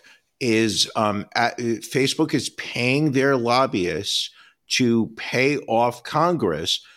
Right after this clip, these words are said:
to somehow pro-, um, promote this concept that TikTok is dangerous because it's owned by a Chinese company. But nowhere in there is the argument that TikTok has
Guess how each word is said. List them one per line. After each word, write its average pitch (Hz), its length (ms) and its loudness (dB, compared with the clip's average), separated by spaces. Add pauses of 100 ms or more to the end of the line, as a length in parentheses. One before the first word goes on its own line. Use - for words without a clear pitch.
(240)
to 123 400 2
somehow 135 920 2
pro-, 104 400 -2 (200)
um, 107 380 0
promote 113 640 2 (320)
this 101 220 -2
concept 156 920 -2 (300)
that 113 720 -2
TikTok 101 760 0
is 95 180 -4
dangerous 131 720 0
because - 340 -4
it's 87 140 -10
owned 120 260 -2
by 113 140 0
a 104 60 0
Chinese 98 440 -2
company. 156 540 -4 (480)
But 131 200 0
nowhere 180 580 4
in 151 360 2
there 127 240 4
is 117 260 -2
the 113 260 0
argument 131 720 0 (340)
that 110 240 0
TikTok 139 640 0
has 110 240 -6